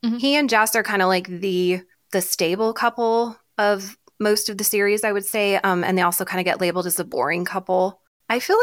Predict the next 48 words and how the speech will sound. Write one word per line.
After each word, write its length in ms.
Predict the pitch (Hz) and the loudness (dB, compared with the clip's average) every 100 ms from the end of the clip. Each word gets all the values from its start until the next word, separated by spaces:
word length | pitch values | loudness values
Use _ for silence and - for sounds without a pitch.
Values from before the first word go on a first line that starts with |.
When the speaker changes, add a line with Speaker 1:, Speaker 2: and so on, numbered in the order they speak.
| 494 | 2
Speaker 2:
like, 140 | 440 | 2
though, 160 | 254 240 | 4 4
in 200 | 220 214 | 2 -2
friend 300 | - 190 196 | 0 0 2
groups, 200 | 226 220 | 0 -2
that's 180 | 208 - | -2 -2
kinda 240 | 202 202 | -2 -2
what 120 | 202 | -2
happens. 760 | 202 190 190 214 226 247 - - | -2 -4 -2 -2 -2 -2 -4 -6
It's 160 | 214 208 | -8 -4
like 160 | 214 202 | -4 -4
the 80 | |
first 600 | 202 - 202 202 - - - _ | -6 0 2 2 -2 -6 -12 _
person 400 | 220 202 - 208 | -2 0 0 -2
to 80 | 202 | 0
get 220 | 190 - | 0 0
coupled 380 | - 190 196 180 | -2 -2 2 2
up 180 | 160 | 2
with 180 | 196 190 | 0 -2
is 140 | 202 208 | -2 0
immediately 680 | 185 180 175 180 175 190 | 0 0 2 0 2 0
then 300 | 175 175 175 | 0 -2 -2
sort 260 | 175 190 180 | -2 0 0
of, 180 | - - | -2 0
<laughs> 40 | |
like, 260 | 247 220 - _ - | 0 0 -4 _ 2
ostracized, 640 | 170 - 185 - 180 180 | 2 0 -4 0 2 2
and 80 | 185 | -2
it's 100 | 170 | -2
like, 140 | 180 160 | -2 2
"Oh, 120 | 196 208 | 4 4
they're 100 | 185 | 2
so 180 | 196 | 0
boring 500 | 180 - 175 180 185 180 | -2 2 4 4 2 2
now." 200 | - 196 - | 0 -2 0
<laughs> 180 | 277 - _ _ _ _ | -2 -2 _ _ _ _
Speaker 1:
Yeah, 120 | 262 254 | 0 2
I 100 | 262 | 2
think 180 | 294 | 2
if 100 | 311 | 2
it's, 200 | 311 - | 2 2
like, 260 | 269 226 - | 2 2 2
a 380 | - 196 185 - | 4 4 2 -2
healthy 560 | - - 190 196 - 208 - | -2 2 2 2 -2 -4 -4
<laughs> 120 | - | -4
relationship. 1000 | 175 160 160 - - 160 - - 175 - - - _ _ _ _ _ _ _ - | -2 -2 -6 -6 -8 -8 -6 -6 -10 -10 -14 -16 _ _ _ _ _ _ _ -2
Speaker 2:
Uh, 280 | 214 220 220 | 4 4 2
then 400 | 202 240 269 277 | 0 2 2 2